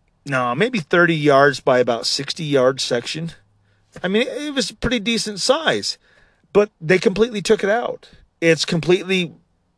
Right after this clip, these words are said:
I mean, they took down that section of the building and built walls back up, and everything they had there, they've moved out into the store.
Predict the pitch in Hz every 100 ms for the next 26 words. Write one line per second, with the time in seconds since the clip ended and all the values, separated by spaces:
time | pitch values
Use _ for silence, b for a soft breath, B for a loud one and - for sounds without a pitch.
0 | - 156 165 160 160 170 202 - 190 190
1 | 190 151 - 196 - 208 175 170 156 175
2 | 208 220 151 165 165 165 170 185 165 180
3 | 185 180 196 - B B - 151 190 202
4 | 202 190 202 185 190 190 156 233 214 156
5 | 143 180 165 170 175 202 170 165 156 -
6 | 226 - -